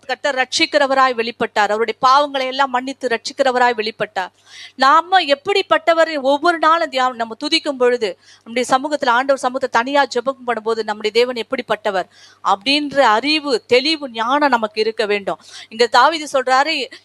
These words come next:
அவன், அவன், ஆ-, ஆண்டவரே சொல்றாரு, "அவன் என் நாமத்தை அறிந்திருக்கிறபடியால் என்ன செய்வான்?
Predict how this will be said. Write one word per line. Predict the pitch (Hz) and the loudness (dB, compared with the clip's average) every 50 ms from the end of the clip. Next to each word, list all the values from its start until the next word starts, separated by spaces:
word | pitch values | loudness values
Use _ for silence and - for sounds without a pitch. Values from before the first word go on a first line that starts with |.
| _ | _
அவன், | - - 196 226 277 320 320 | 0 2 4 4 4 2 2
அவன், | 247 240 254 - 349 370 381 320 | 2 2 4 4 4 2 2 2
ஆ-, | 277 240 233 226 220 - - 202 220 269 | 2 2 2 2 0 0 2 2 2 2
ஆண்டவரே | 330 349 339 339 359 339 | 2 2 0 0 0 0
சொல்றாரு, | 330 285 254 247 220 | 0 2 2 2 2
"அவன் | 208 196 220 269 330 392 415 | 2 2 0 2 2 0 0
என் | 392 349 330 320 | 0 -2 -2 2
நாமத்தை | 311 311 302 330 349 370 349 - 349 | 4 4 4 4 4 0 -4 -2 0
அறிந்திருக்கிறபடியால் | 320 285 262 302 311 302 320 294 - - 277 254 254 254 240 254 254 240 226 202 160 - _ _ _ _ _ _ _ _ | -2 -2 -2 -2 -6 -10 -10 -8 -6 -6 -6 -4 -4 -4 -2 0 2 2 2 2 0 -4 _ _ _ _ _ _ _ _
என்ன | - 247 269 | -6 -6 -4
செய்வான்? | 262 269 254 - - 190 185 180 | -2 -4 -2 0 -2 -2 -2 -4